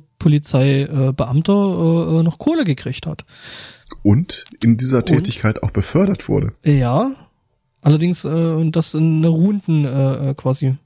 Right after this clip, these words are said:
Speaker 1: Mitgliedschaft, ja, Mitgliedschaft nicht, aber halt, ja, als ruhender Beamter. Und, äh, zusätzlich zudem hat er noch irgendwie Geld aus der Privatwirtschaft eingestrichen, ähm, für irgendwelche Verträge und so einen Scheiß.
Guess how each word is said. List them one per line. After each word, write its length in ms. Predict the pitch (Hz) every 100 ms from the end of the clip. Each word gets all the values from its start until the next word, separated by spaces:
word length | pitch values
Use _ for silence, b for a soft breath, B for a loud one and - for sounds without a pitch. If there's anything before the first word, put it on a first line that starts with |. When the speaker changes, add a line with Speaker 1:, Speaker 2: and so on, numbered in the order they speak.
| _
Speaker 1:
Mitgliedschaft, 1160 | 156 147 147 139 - - 131 - 131 - - - _ _ _ 135
ja, 140 | 123
Mitgliedschaft 540 | 127 139 165 - 147 151
nicht, 160 | 156
aber 180 | 127 127 B B -
halt, 300 | 131 - - _ _ _
ja, 160 | 127 120 -
als 300 | 139 - -
ruhender 420 | 160 135 160 170 151
Beamter. 440 | 123 147 160 196 B B B B B _
Und, 800 | 156 151 156 156 165 180 214 226
äh, 360 | 233 214 208 208
zusätzlich 640 | - 262 302 254 - 180 -
zudem 480 | 247 233 156 185 175
hat 120 | 185
er 60 |
noch 180 | 180 175
irgendwie 440 | 170 175 175 175 165
Geld 320 | 151 180 175
aus 120 | 165
der 100 | 165
Privatwirtschaft 800 | 156 139 156 - 202 226 208 -
eingestrichen, 960 | 165 196 202 - 208 - 208 208 208
ähm, 580 | 190 190 190 190 190 185 - _ _ _ _ _ _ _ _ - -
für 140 | -
irgendwelche 340 | 147 151 143 139
Verträge 300 | 143 127 123
und 100 | 123
so 80 | 117
einen 80 |
Scheiß. 260 | - 127